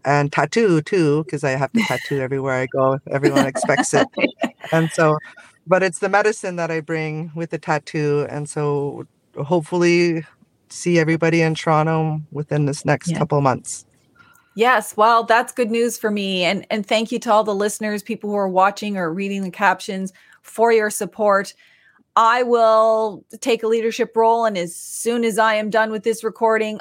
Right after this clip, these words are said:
Speaker 2: I'm going to go send transfers, because even just trying to get your bank account back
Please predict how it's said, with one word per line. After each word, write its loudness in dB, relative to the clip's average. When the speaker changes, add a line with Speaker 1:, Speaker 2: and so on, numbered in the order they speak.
Speaker 2:
I'm 2
going -2
to -6
go -2
send -4
transfers, -4
because -2
even 2
just -4
trying -2
to -6
get -2
your -2
bank 0
account -4
back 2